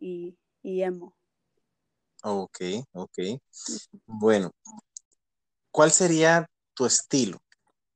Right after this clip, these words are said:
Speaker 1: Yo diría tipo retro, pero
Speaker 2: Ok,
Speaker 1: moderno.
Speaker 2: para, ok, para los que no sabemos qué es eso, explíquenos. ¿Cuál es la diferencia retro con lo de regular de siempre?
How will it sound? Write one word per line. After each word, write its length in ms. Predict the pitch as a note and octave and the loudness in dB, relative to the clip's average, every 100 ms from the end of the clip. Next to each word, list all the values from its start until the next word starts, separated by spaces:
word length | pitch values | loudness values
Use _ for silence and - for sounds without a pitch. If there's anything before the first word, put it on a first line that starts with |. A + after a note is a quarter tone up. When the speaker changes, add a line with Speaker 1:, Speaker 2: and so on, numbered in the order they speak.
| _ _ _ _ _ _ _ _ _ | _ _ _ _ _ _ _ _ _
Speaker 1:
Yo 140 | - A#3+ | -6 -2
diría 460 | C4+ D4 D4 D4 | -2 -2 -2 -2
tipo 360 | C#4+ C#4+ - C4 | -4 -6 -2 -2
retro, 480 | G#3+ G#3+ A#3 C#4+ D4 - _ _ _ _ _ _ _ _ _ _ - | 0 -2 -2 -10 -12 -18 _ _ _ _ _ _ _ _ _ _ -16
pero 340 | G#3+ G#3 G3 | -14 -12 -14
Speaker 2:
Ok, 100 | F#3+ | -12
Speaker 1:
moderno. 460 | G3 G#3 A3+ G#3+ A#3+ | -4 2 4 4 4
Speaker 2:
para, 180 | B3 B3 A#3 - _ - _ _ _ | 6 6 4 -2 _ -20 _ _ _
ok, 240 | B2+ A#2+ A2+ G2 | -4 -2 -2 0
para 180 | A#2 A2 | 2 2
los 180 | A2+ - | 2 -2
que 120 | A2 | -2
no 180 | A2+ B2+ | 0 4
sabemos 460 | D3+ D3 D#3 D#3 | 6 6 2 -4
qué 140 | - C#3 | -2 0
es 100 | C#3 | 2
eso, 340 | C3 D3+ D3+ _ _ _ _ _ | 0 -2 -6 _ _ _ _ _
explíquenos. 920 | G#2 - - B2+ - F2+ - - - _ | -16 -12 -2 -2 -2 -8 -12 -20 -20 _
¿Cuál 140 | A2 | 2
es 40 | A#2 | 4
la 100 | C3 | 4
diferencia 520 | A#2+ A#2 A2+ G#2+ B2 | 2 0 0 0 2
retro 400 | A#2 A2+ - B2 | 2 2 0 -2
con 500 | - G#2+ G2 F#2+ F2+ | -2 -4 -4 -6 -6
lo 220 | F2+ F2 | -6 -4
de 240 | F2 F2 F2 | -4 -6 -8
regular 480 | F#2 G2 G2 F#2+ G2+ | -6 -4 -2 0 0
de 80 | G#2 | -2
siempre? 320 | - F#2 - | -6 -10 -14